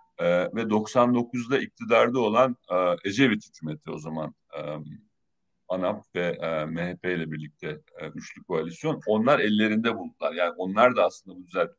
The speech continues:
düzenlemeyi yapmak istemezlerdi ama duvara toslandı artık. Yani hani yapılacak hiçbir şey kalmadı. Onun için bir düzenleme yapma gereği ortaya çıktı.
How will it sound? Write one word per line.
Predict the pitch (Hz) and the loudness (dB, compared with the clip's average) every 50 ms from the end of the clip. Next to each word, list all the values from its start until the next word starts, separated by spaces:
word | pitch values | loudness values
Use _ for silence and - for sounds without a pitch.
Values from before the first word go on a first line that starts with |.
| _ 92 | _ -8
düzenlemeyi | 92 92 87 87 87 87 85 82 82 | -6 -4 -4 -4 -4 -6 -8 -6 -6
yapmak | 85 80 - - 85 - - | -6 -6 -6 -8 -16 -16 -16
istemezlerdi | - - 98 101 107 113 120 120 135 139 147 147 131 113 | -10 -6 -2 2 2 2 4 4 4 4 4 6 4 2
ama | 107 98 - - _ _ _ _ _ _ - 98 | 2 2 -2 -6 _ _ _ _ _ _ -4 0
duvara | 104 110 113 120 127 - | 4 6 8 8 8 6
toslandı | 110 98 101 - - 98 95 98 101 101 | 4 0 -2 -2 0 0 2 4 4 4
artık. | 90 - - - - _ - | 4 4 2 -2 -10 _ -10
Yani | 82 80 80 82 | -8 -8 -6 -6
hani | 82 82 82 | -6 -6 -6
yapılacak | 85 85 - 90 92 90 92 92 - | -6 -8 -8 -8 -8 -6 -6 -8 -10
hiçbir | - - - - | -14 -20 -20 -20
şey | - - - | -18 -18 -8
kalmadı. | - - 107 95 90 82 80 85 117 - - _ _ - - - - - _ _ - | -2 0 2 2 2 0 -4 -6 -8 -10 -12 _ _ -20 -20 -20 -20 -20 _ _ -8
Onun | 113 110 107 | -6 -4 -4
için | 104 120 139 123 | -4 -4 -6 -6
bir | 110 | -4
düzenleme | 101 104 104 101 107 107 107 104 | -2 2 2 2 4 2 2 2
yapma | 95 80 78 78 80 | 2 0 0 -4 -8
gereği | 78 80 78 76 73 73 | -8 -8 -6 -6 -6 -6
ortaya | 73 73 73 - - 73 - - | -6 -6 -8 -10 -12 -14 -14 -14
çıktı. | - - _ _ _ | -16 -20 _ _ _